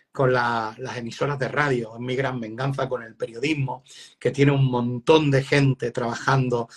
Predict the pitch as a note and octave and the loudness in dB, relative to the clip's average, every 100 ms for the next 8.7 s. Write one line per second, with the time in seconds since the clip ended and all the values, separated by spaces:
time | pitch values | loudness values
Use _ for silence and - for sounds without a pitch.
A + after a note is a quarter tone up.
0 | - - C3 A#2+ A#2 A2+ C3 C3 - A2+ | -20 -8 -2 2 2 2 2 2 0 0
1 | C3+ B2+ A#2 A2+ B2 - - _ B2+ A#2+ | 2 2 0 -6 -14 -20 -20 _ -4 -2
2 | A2+ A2 G#2+ G#2+ A2 G#2+ B2 D3 E3+ D#3 | -2 -2 -2 -2 -4 -4 -2 0 -2 0
3 | C#3 C3+ C#3+ C3 - C#3+ D3 C#3 C3+ G#2 | 0 0 0 -2 -2 0 0 0 -6 -6
4 | A#2 D#3 D3 - - A2 A#2 G#3+ A#3 D3 | -6 -6 -6 -10 -16 -12 -8 -2 -2 0
5 | G#2+ A2 C#3 D3+ - A2 G#2+ B2+ C3+ - | -4 -4 -6 -6 -10 -18 -14 -12 -12 -10
6 | C#3 C3+ A#2+ A#2 G2+ G2 B2+ C#3 B2 - | -8 -8 -8 -14 -16 -12 -2 0 0 -4
7 | _ - _ B2+ B2 C3+ C3+ A2+ B2 B2+ | _ -20 _ -6 0 0 0 -2 -4 0
8 | B2 A2+ A#2+ A#2+ B2 A#2 G#2+ | -2 -2 -2 -2 -2 -2 -6